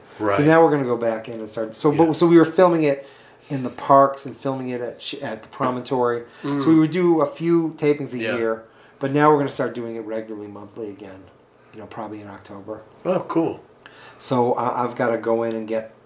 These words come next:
Speaker 2: retrained in the new material. My son wants to be trained there too. Like, he wants to do cable access. So
Speaker 1: Oh,
Speaker 2: we're gonna
Speaker 1: cool.
Speaker 2: start, we, we went and had a meeting with there last month. We're gonna start doing that again.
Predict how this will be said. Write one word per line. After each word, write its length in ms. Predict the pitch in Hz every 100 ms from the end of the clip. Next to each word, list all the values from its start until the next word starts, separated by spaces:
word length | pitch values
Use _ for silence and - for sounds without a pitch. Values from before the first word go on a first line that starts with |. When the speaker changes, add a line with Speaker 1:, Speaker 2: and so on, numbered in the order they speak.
| -
Speaker 2:
retrained 520 | 113 123 - 117 117 110
in 80 |
the 100 | 104
new 300 | 104 104 104
material. 680 | 104 95 - 113 104 104 104
My 140 | 110
son 300 | 113 - 117
wants 220 | 113 113 -
to 200 | 113 110 - - - -
be 100 | 117
trained 360 | 113 117 113 110
there 140 | 110
too. 320 | 107 - 113
Like, 180 | 110 107
he 120 | -
wants 260 | 113 110 110
to 60 | -
do 80 |
cable 340 | 113 117 107 107
access. 460 | 104 - - - - - - - -
So 100 | 165
Speaker 1:
Oh, 40 | 131
Speaker 2:
we're 120 | 139
gonna 100 | 143
Speaker 1:
cool. 80 | 139
Speaker 2:
start, 380 | - 139 131 127
we, 80 |
we 160 | 135 131
went 200 | 123 135
and 80 | 131
had 100 | 123
a 40 |
meeting 300 | 117 123 120
with 120 | 120
there 140 | 123 113
last 300 | 107 98 -
month. 180 | 98 -
We're 80 |
gonna 240 | 95 92 92
start 240 | - 101 92
doing 160 | 92
that 140 | 90 82
again. 240 | 78 73